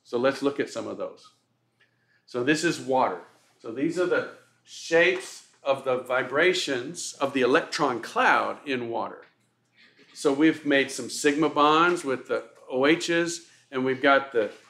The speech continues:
the valence electrons around the oxygen, and they all combine, and this is how they combine. Don't get caught up in all the dotted lines. It's a mo-,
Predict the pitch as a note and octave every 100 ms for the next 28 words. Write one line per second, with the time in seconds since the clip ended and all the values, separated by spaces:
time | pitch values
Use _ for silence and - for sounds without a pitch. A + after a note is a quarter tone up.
0 | _ _ C3 A2+ C3 D3+ C#3+ C#3+ C#3 C#3+
1 | D#3 C#3+ C#3+ C3 B2 A2+ A2+ C3 D3 -
2 | C#3+ D3 C#3+ C#3+ - _ A2 A2 B2+ C3
3 | C#3+ - C3+ B2 B2 B2+ B2 B2 A2+ A#2+
4 | C3+ D3+ D3+ C#3+ C#3+ C#3+ C#3+ C3 A2 G#2+
5 | G#2+ _ _ _ _ _ _ C3+ D3 D3+
6 | E3 D#3+ - - D#3+ D#3 C#3+ B2 A#2+ B2+
7 | A#2+ A#2 A#2+ C3+ C#3 C3 B2+ B2+ C#3+ B2+
8 | A#2 G2+ F#2+ G#2+ - - _ _ _ _
9 | _ A#2 A2+ A#2+ A#2 A#2